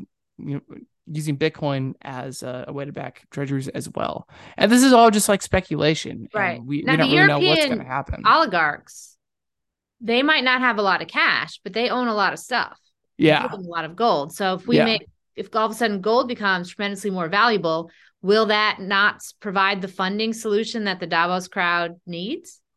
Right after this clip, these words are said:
Speaker 1: Yeah, that's why we need to bankrupt them first <laughs> and then monetize gold. And this is, and I wrote a thing on my Substack too, and, and, um, and if you want in, like, the show notes, I can
Speaker 2: Mm-hmm.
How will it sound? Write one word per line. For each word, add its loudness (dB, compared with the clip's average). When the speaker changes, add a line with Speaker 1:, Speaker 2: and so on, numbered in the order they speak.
Speaker 1:
Yeah, 4
that's 6
why 8
we 8
need 8
to 8
bankrupt 4
them 0
first -10
<laughs> -6
and 8
then 8
monetize 2
gold. -14
And 4
this 6
is, 4
and 4
I 6
wrote 4
a 0
thing 0
on 0
my -2
Substack -6
too, -4
and, -2
and, -2
um, -4
and 0
if -6
you 0
want 2
in, -2
like, -8
the -12
show -4
notes, -4
I -12
can -4
Speaker 2:
Mm-hmm. -14